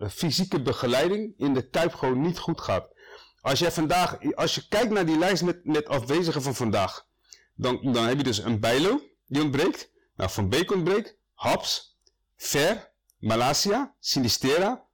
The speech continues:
Bozeniek, Spajic en Conte. En die Conte die is gehaald en die heeft tot nu toe is hij maar één keer ingevallen,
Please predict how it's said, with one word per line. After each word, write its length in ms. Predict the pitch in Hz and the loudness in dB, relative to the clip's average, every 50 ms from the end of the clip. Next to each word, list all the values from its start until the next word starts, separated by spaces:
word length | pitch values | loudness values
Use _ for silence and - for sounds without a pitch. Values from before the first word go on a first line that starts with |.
| _ _ | _ _
Bozeniek, 640 | _ 131 143 156 170 160 170 170 180 196 190 - - _ _ _ | _ -2 0 0 2 2 0 0 0 0 -2 -4 -14 _ _ _
Spajic 680 | - - - - - 175 180 190 208 208 - - - - - _ _ _ _ _ _ _ _ - | -8 -8 -6 -2 0 2 2 2 2 0 -2 -4 -8 -8 -16 _ _ _ _ _ _ _ _ -4
en 180 | 170 185 185 185 | -2 -2 -2 0
Conte. 560 | 185 160 - - 175 156 123 101 - - _ _ | 0 -2 0 0 0 0 0 0 0 -4 _ _
En 140 | - 147 170 | -4 -2 -2
die 100 | 175 170 | -2 -2
Conte 360 | - 220 196 - - 240 262 233 | -2 -2 -2 0 2 0 2 2
die 100 | 240 240 | 2 0
is 100 | 208 - | 0 0
gehaald 540 | - 214 - 135 170 233 - - - - _ _ _ _ _ _ _ - | 0 0 2 2 2 0 -2 -4 -10 -14 _ _ _ _ _ _ _ -6
en 120 | - 151 | -2 0
die 80 | 165 170 | 0 2
heeft 160 | 185 185 - | 2 0 0
tot 140 | - 208 160 | 0 -2 0
nu 140 | 156 208 208 | 0 0 0
toe 160 | - 247 214 | 0 0 2
is 120 | 208 190 - | 2 2 2
hij 80 | 196 | 2
maar 220 | 185 165 - - - | 2 2 0 -2 -2
één 240 | - 220 269 269 - | 0 2 2 2 2
keer 260 | - 226 190 190 233 | 2 2 2 2 2
ingevallen, 360 | 226 180 170 - 147 127 117 | 2 0 -2 0 0 2 2